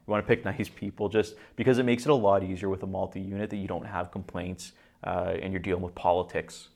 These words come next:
in your unit. So that's a very important one. You don't have that issue with detached or condos, but more so you're gonna get it if you own a multi-unit.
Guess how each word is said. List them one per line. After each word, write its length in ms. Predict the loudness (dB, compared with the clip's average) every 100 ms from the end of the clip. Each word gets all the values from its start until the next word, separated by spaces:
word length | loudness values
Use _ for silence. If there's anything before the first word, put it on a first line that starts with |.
| _
in 180 | -6 -4
your 160 | -4
unit. 480 | -4 -4 -4 -4 -6 -12 _
So 120 | 2
that's 200 | 4 4
a 20 |
very 140 | 2 0
important 440 | 2 2 2 0
one. 220 | -2 -4 -6 0
You 80 | 2
don't 140 | 4
have 200 | 2 4
that 140 | 4 2
issue 260 | -2 -4
with 100 | -4
detached 640 | -4 -4 -2 -2 -4 -6 -10
or 80 |
condos, 560 | -4 -4 -2 0 0 -2 -8 -4
but 100 | -2
more 220 | 0 0 0
so 120 | 0
you're 140 | 2
gonna 160 | 2 0
get 180 | 2 2
it 120 | 2
if 160 | -2
you 100 | -4
own 140 | -4 -4
a 40 |
multi-unit. 800 | -4 -4 -4 -6 -4 0 0 -2